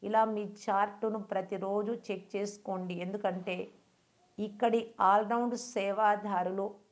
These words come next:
అక్కడ ఆల్రౌండ్ విశ్వానికి యజమానులుగా అవుతారు. ఇక్కడ సేవలో ఎంత లోపం ఉంటే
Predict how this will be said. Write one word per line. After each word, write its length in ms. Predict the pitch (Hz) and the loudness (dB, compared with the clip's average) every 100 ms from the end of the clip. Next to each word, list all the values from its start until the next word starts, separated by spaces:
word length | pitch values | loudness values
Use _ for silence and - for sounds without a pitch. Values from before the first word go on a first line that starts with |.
| _ - | _ -8
అక్కడ 360 | 196 - 220 190 - - | -8 -2 2 2 -2 -8
ఆల్రౌండ్ 640 | 202 196 214 220 233 240 214 | 0 4 4 4 4 4 0
విశ్వానికి 760 | 165 196 - 220 214 233 233 | -4 -10 -2 4 4 4 0
యజమానులుగా 840 | 185 175 196 190 196 208 208 208 208 | -2 0 0 0 -2 -2 -2 0 0
అవుతారు. 440 | 180 - 185 190 - _ _ _ _ _ _ _ _ _ | -2 -2 -2 -2 -8 _ _ _ _ _ _ _ _ _
ఇక్కడ 300 | 208 214 226 | -4 2 4
సేవలో 640 | 233 - 214 226 233 233 247 | 4 0 0 2 4 4 4
ఎంత 380 | 214 196 208 208 | 2 0 0 0
లోపం 560 | 196 190 208 226 214 | 2 0 2 2 2
ఉంటే 420 | 190 185 185 170 | -2 -4 -6 -6